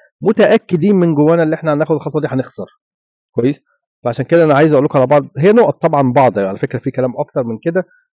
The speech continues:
آآ، لكن هابدأ أكلمكم. وكان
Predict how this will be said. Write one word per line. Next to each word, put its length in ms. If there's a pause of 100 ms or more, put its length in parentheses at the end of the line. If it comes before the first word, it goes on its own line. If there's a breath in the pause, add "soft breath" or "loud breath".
(280)
آآ، 380
لكن 300
هابدأ 300
أكلمكم. 480
وكان 380